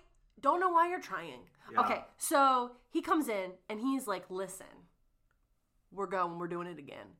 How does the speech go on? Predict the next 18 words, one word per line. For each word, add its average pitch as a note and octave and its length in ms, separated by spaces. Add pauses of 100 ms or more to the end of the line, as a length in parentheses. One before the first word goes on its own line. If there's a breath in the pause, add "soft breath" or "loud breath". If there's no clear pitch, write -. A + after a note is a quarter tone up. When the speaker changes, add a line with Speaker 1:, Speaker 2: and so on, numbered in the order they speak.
Speaker 1:
And G#3+ 120
she's B3 180
like, E3+ 220
"No." G3+ 440 (600 soft breath)
Because B3 280
she E4 380
knew C#4+ 420
some A3+ 200
of G#3+ 80
the G3 80
scientists A#3+ 480
that G3+ 140
were G#3 80
on G3+ 80
that G3 140
original F3+ 380
voyage. A3 580
Speaker 2:
Okay. G#2+ 200